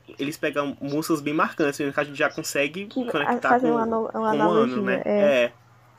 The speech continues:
Speaker 2: É essa a nossa indicação. Eu vou de-, como eu falei no começo do filme, eu vou deixar aqui, do filme,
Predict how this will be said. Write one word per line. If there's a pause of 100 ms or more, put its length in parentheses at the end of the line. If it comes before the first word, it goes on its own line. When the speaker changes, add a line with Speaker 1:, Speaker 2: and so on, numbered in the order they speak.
(1000)
Speaker 2:
É
essa
a
nossa
indicação.
Eu
vou
de-,
como
eu
falei
no
começo
do
filme,
eu
vou
deixar
aqui,
do
filme,